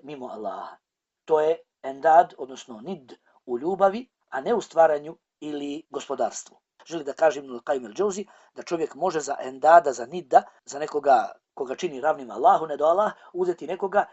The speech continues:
a da ga ne smatra jednakim Allahu, niti u stvaranju, niti u gospodarstvu nad sobom, ali da ga učini Allahu jednakim u svojoj ljubavi prema njemu. Pa Ibn Qayyim al-Jawzi kaže, kada je Allah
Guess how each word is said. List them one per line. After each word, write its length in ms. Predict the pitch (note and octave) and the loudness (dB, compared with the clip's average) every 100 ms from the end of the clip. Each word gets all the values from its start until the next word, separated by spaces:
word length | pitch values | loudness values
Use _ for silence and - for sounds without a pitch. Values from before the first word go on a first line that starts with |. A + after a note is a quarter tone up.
| _ _ | _ _
a 120 | - D3 | -4 -2
da 80 | |
ga 100 | C#3+ | 0
ne 120 | C#3 C3+ | -2 -2
smatra 500 | A3+ D3+ - A#2+ - _ - | 2 0 2 -4 -4 _ -6
jednakim 480 | F3 D#3 C#3 C#3+ - | -4 -4 -8 -10 -6
Allahu, 440 | B2 D3+ C3+ B2 | 0 4 2 0
niti 220 | F#3+ G3 | -10 -8
u 40 | E3 | -4
stvaranju, 420 | - D#3 D3+ D3+ | 2 2 2 -6
niti 200 | G3+ A3 | -10 -12
u 60 | |
gospodarstvu 720 | D#3 C#3+ D#3+ D3+ E3+ - - C#3 | -14 -12 -6 0 -2 -2 -16 -4
nad 200 | G#3+ - | -4 -2
sobom, 340 | A3 A#3+ B3+ _ - | -2 -2 -4 _ -14
ali 200 | D#3 D3+ | -12 -6
da 100 | D3 | -2
ga 160 | F3+ - _ _ | -2 -2 _ _
učini 360 | G#3+ - D#3+ - | -12 -12 -14 -12
Allahu 500 | B2+ D3 A#3+ - G3+ | -4 2 4 4 -2
jednakim 580 | F#3+ E3+ - A#3 B3+ - _ - | -4 -4 -10 -8 -10 -12 _ -18
u 80 | |
svojoj 240 | - D3 A#2+ | -8 -6 -6
ljubavi 220 | A#2+ C3+ | -6 -6
prema 220 | D3 F3 | -6 -6
njemu. 180 | G#3 A2+ _ _ _ _ _ _ _ _ | -6 -8 _ _ _ _ _ _ _ _
Pa 200 | B2+ B2+ | -4 -4
Ibn 120 | C3+ C#3 | -6 -14
Qayyim 300 | - B2+ A2 | -10 -10 -10
al-Jawzi 340 | A2+ C3+ A#2 | -8 -8 -6
kaže, 360 | - D#3 C3 E3 - _ _ _ _ | -4 -2 0 -2 -4 _ _ _ _
kada 160 | C#3+ C3+ | -2 0
je 100 | - | 4
Allah 340 | F3 E3+ C3 | 4 6 4